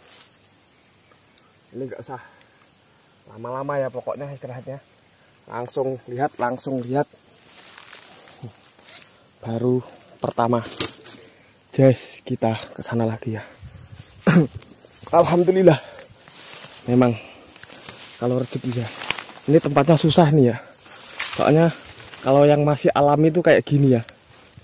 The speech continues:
Jarang orang datang ke sini. Nah. Uh, ini lagi ya, Mas Bro, lihat. Nah, itu. Hmm. Alhamdulillah.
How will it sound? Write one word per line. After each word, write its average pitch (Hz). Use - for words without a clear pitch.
Jarang 131
orang 135
datang 127
ke 127
sini. 151
Nah. -
Uh, 302
ini 254
lagi 214
ya, 233
Mas 220
Bro, 247
lihat. 165
Nah, 165
itu. 208
Hmm. 226
Alhamdulillah. 123